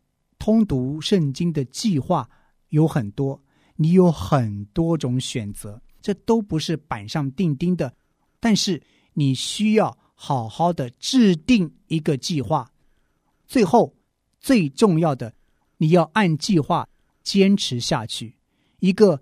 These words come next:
你不坚持的计划，对谁都没有益处。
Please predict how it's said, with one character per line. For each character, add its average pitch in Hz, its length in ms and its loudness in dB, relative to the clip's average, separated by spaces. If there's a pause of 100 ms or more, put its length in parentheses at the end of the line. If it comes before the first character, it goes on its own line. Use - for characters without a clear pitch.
(160)
你 165 120 0
不 156 200 0
坚 262 340 2
持 - 160 -2
的 160 100 -2
计 175 220 0
划， 147 240 -2 (240)
对 233 160 2
谁 - 380 -2
都 156 160 2
没 139 160 0
有 127 160 0
益 160 120 -2
处。 - 300 -10